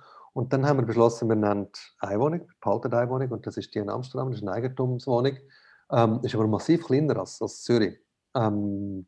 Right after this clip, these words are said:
es ist zwei Zimmer. Und dann haben wir Zürich aufgegeben und dann eine Vierzimmerwohnung aus Zürich in eine Zweizimmerwohnung, die schon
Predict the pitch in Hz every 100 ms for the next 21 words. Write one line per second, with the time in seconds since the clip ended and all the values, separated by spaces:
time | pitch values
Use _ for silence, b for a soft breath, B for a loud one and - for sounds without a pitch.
0 | _ - - _ - 98 90 - 135 98
1 | 98 - _ b b b b - 120 113
2 | - - _ _ _ _ - 123 139 143
3 | 139 120 - - 120 123 131 139 117 104
4 | - 131 - 120 139 147 160 123 117 113
5 | 107 - 131 135 139 - _ _ - 120
6 | 110 - 131 139 143 120 113 107 104 104
7 | 104 - 95 92